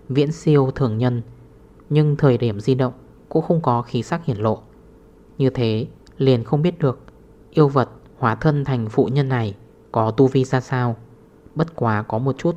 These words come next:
có thể khẳng định, đó chính là thứ này khẳng định không phải là người, bởi lúc chạy tư thế liền không giống. Mà tên yêu quái hóa thân thành phụ nhân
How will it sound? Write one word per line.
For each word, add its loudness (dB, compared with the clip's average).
có -4
thể 0
khẳng -6
định, -8
đó 2
chính -2
là 0
thứ -6
này -2
khẳng -6
định -4
không -4
phải -4
là -4
người, -4
bởi 0
lúc -2
chạy -6
tư 0
thế 0
liền 2
không -6
giống. -2
Mà 0
tên 2
yêu 4
quái -2
hóa 4
thân 0
thành -2
phụ -2
nhân 0